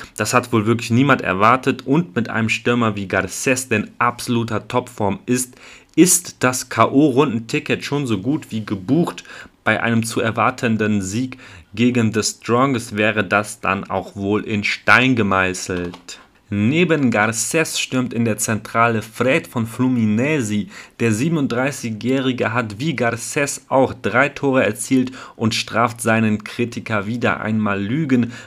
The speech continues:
beweist sich immer sicher im Abschluss und als Anspielstation in der Sturmmitte, macht die Bälle nicht nur fest, sondern agiert auch als Kombinationsspieler.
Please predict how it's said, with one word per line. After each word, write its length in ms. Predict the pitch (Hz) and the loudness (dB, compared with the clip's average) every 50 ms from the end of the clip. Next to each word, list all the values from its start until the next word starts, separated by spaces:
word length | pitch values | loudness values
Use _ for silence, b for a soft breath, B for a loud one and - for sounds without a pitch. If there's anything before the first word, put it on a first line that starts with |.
| B | B
beweist 560 | B 110 104 101 113 127 139 139 139 - - | B -6 -4 0 2 2 2 2 0 -4 -6
sich 220 | - 120 - - - _ | -8 -8 -8 -8 -8 _
immer 480 | - 147 156 151 147 147 147 143 - - | -2 -2 0 0 2 2 2 2 0 0
sicher 560 | - 113 95 107 131 139 - - 139 131 - - | -4 -6 -2 0 0 0 0 0 0 0 0 0
im 160 | - 113 110 113 | 0 -2 0 0
Abschluss 600 | 117 123 120 - - - - 120 113 113 - - | 0 -2 -2 -4 -6 -6 -6 -6 -6 -6 -6 -2
und 280 | - 143 160 - - - | 0 0 0 0 -2 -4
als 160 | 110 110 - | -4 -4 -2
Anspielstation 1080 | - 117 123 117 - - - 117 113 113 - - 107 104 - - - 113 110 107 104 - | -2 -2 -2 -2 -2 -6 -6 -4 -4 -4 -4 -2 -4 -4 -4 -4 -4 -2 -2 -2 -2 -2
in 140 | 120 131 127 | -2 0 0
der 120 | 117 104 | 0 0
Sturmmitte, 1200 | - - - - 107 104 98 98 95 - - - _ _ 104 104 117 139 127 - - 123 107 98 B B B B B | -2 -4 -6 -2 -2 -2 -2 -2 -6 -10 -20 -20 _ _ 0 2 2 2 2 0 0 0 0 0 B B B B B
macht 220 | 107 107 - - | 0 0 0 -2
die 40 | 110 | 0
Bälle 240 | 104 120 123 123 117 | 2 4 4 6 6
nicht 240 | 120 131 127 - - | 4 2 2 0 0
nur 140 | 117 107 | -2 -2
fest, 420 | - - - 127 127 127 127 - - | -4 -4 -2 -2 -2 -2 -2 -4 -6
sondern 320 | - 110 110 110 110 - | -2 0 0 0 0 0
agiert 380 | - 107 101 107 120 120 - - | -2 -4 -4 -2 -2 -4 -4 -4
auch 260 | - - 151 156 - | 0 2 2 2 2
als 300 | - - 117 110 113 - | -2 -6 -6 -6 -6 -6
Kombinationsspieler. 1500 | - - 127 131 120 117 113 113 110 113 117 - - - 120 151 170 156 - - - - - 104 101 95 92 90 87 | -6 -4 -2 0 2 2 2 2 0 0 -4 -8 -4 0 2 2 2 2 0 -4 -8 -8 -8 -6 -2 0 0 0 0